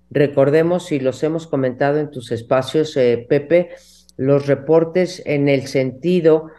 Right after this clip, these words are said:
de cuántos municipios y cuántas elecciones han estado penetradas ya por el crimen organizado, y esto rebasa a quien fuera el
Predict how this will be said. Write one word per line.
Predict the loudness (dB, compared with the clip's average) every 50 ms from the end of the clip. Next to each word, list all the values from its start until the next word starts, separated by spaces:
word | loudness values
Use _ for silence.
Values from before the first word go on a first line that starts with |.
| _ _ _ _
de | -6 0 2 2 4 2 2 -2 -4 -12 -20 -20 _ _ _ _ _ _
cuántos | 2 4 4 4 0 -4 -6 -8 -8 -6
municipios | -6 -6 -6 -6 -6 -8 -8 -8 -8 -8 -4 0 0 0 0 -2 -8 -14 -18 _ _ _ _ _ _ _
y | -6 -2 0 0 0 0 -4 0
cuántas | 2 2 2 2 0 -4 -8 -6 -4
elecciones | -4 -4 -4 -2 -2 -2 -2 -2 -2 -4
han | -4 -4 -4
estado | -6 -8 -4 -2 -2 -2 0 0 0 -2 -2 -6 -10 _ _ _ _ _
penetradas | _ 0 2 2 0 0 0 0 0 0 0 0 -2 -4 -2
ya | -4 -4 -4 -4 -4
por | -4 -4 -4
el | -4 -8 -6
crimen | -4 -2 -2 -2 -2 -2 -2 -2 -2
organizado, | -4 -4 -6 -6 -6 -6 -8 -6 -4 -2 -2 0 0 -2 -4 -4 -8 -16 -20 -20 _ _ _
y | 0 2 4 4
esto | 4 2 -2 0 2 4 6 6 4 2 -2 -8 -14 -20 _ _
rebasa | -6 -4 -2 0 2 2 2 2 2 0 0 -2 -4 -4 -6 -6 -6 -6 -8 _ _ _ _ _ _ _ _ -6
a | -2 -2 0 -2 -2 -4 -6 -12 _ _
quien | -4 -4 -4 -4
fuera | -2 0 2 2 2 2 0 -2 -4 -6 -6
el | -4 -4 -4 -4 -6 -10 -12